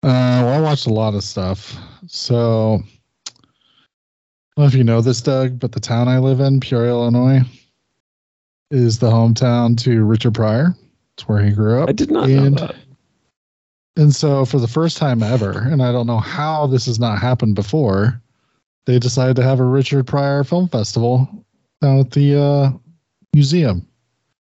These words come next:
Speaker 1: which has, like, a giant imax-like screen, but it's not,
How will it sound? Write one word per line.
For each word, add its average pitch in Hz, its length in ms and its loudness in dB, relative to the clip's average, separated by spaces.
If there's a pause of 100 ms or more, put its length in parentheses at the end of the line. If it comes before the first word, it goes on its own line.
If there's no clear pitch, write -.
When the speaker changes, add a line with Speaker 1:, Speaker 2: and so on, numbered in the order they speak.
(300)
Speaker 1:
which 135 120 -4
has, 117 180 2
like, 110 140 2
a 113 40 2
giant 113 400 0
imax-like 127 1500 -4
screen, 117 640 0
but 127 120 2
it's 117 160 -2
not, 127 160 2